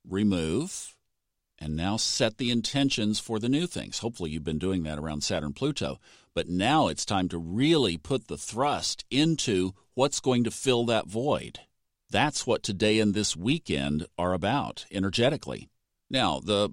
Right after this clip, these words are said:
the punchy points, the spicy part. Well, we still have the big Mars square. We've really talked about most of these. We have the Mars square to Venus and Neptune in Pisces.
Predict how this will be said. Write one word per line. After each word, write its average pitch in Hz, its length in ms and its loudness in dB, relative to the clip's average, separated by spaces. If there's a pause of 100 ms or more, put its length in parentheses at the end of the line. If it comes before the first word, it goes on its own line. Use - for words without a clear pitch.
the 123 80 0
punchy 175 340 0
points, - 480 -6
the 120 120 -6
spicy - 540 -2
part. - 480 -4 (600)
Well, 147 320 6
we 127 100 4
still 143 260 2
have 131 200 2
the 120 80 0
big 113 240 2
Mars 113 560 4
square. 92 360 2
We've 107 200 -2
really 226 240 4
talked 131 320 0
about 90 200 0
most 95 320 -2
of 101 120 -6
these. 110 500 -2 (640)
We 107 120 2
have 131 200 4
the 127 80 6
Mars 110 500 6
square 95 520 2
to - 120 -2
Venus 107 460 2
and 113 100 4
Neptune 80 640 0
in 95 200 0
Pisces. 87 680 -2